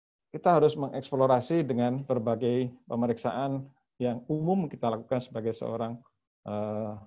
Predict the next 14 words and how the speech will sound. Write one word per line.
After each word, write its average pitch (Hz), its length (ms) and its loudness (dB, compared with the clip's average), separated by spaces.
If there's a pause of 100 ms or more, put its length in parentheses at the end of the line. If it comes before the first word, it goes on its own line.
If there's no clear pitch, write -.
(140)
klinisi, 120 480 0 (560)
yaitu 120 400 2
anamnesis, 135 800 0 (160)
kemudian 120 480 -4 (880)
pemeriksaan 117 400 0
fisik, 139 400 2 (240)
dan 117 240 -2
juga 123 320 2
tentu 131 240 4
melihat 120 320 4
gambaran 117 560 -2
E 110 80 -8
K 135 160 4
G-nya. 131 320 4